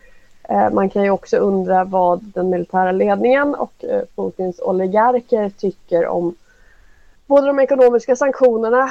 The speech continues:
och, eh, reseförbud och annat, eh, men också att det här hittills har varit ett ganska pinsamt, eh, företagande för Rysslands del.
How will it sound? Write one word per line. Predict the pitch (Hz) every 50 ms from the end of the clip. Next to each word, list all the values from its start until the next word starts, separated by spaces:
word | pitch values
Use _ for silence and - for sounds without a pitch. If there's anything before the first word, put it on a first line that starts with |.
| 247 247
och, | 240 - - _ _
eh, | 233 208 208
reseförbud | 208 220 208 202 - 214 196 - 202 202 220 220 220 214
och | 202 - - -
annat, | 214 196 190 190 196 202 202 202 - - -
eh, | - 214 202 196 190 190 190
men | 208 196 185 190
också | 185 - - - - 202
att | 185 180 160 - - _ _ _ - - _ _ _ _ _ _ -
det | - -
här | 175 185 170 151 165 165 180 180 - - - - -
hittills | 208 185 - 202 196 196 - 196 175 - - 196
har | 185
varit | 180 190 185 185 175 -
ett | 185 -
ganska | 190 185 180 - - 180 -
pinsamt, | - - 262 254 226 202 180 - - - 302 302 262 214 175 - - -
eh, | - 107 - 95 80 73 - 90 - 95 95 101
företagande | - - 214 180 170 170 - 185 165 165 - 160 165 - 156 147 160
för | - - 202
Rysslands | - - 214 - - - 208 - - 202 - -
del. | - - 85 67 69